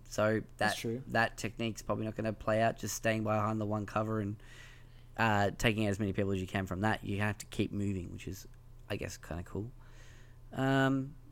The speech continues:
Speaker 1: but yeah, I'm, I'm a little bit unqualified to talk about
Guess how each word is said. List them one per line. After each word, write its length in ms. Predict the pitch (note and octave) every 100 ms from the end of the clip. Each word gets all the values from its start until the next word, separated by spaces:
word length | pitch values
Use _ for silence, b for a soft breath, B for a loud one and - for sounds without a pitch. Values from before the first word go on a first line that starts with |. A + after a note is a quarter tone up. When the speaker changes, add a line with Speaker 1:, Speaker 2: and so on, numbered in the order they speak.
| - - - - - -
Speaker 1:
but 140 | A#2
yeah, 260 | C#3 A#2 G#2+ - - - -
I'm, 320 | A2+ A#2 -
I'm 180 | G#2+ G#2+
a 20 |
little 180 | G#2+ G#2+
bit 140 | G2+ -
unqualified 460 | G2+ G2+ G2 G2+
to 80 | G2
talk 200 | G2 G#2
about 220 | G2 F#2+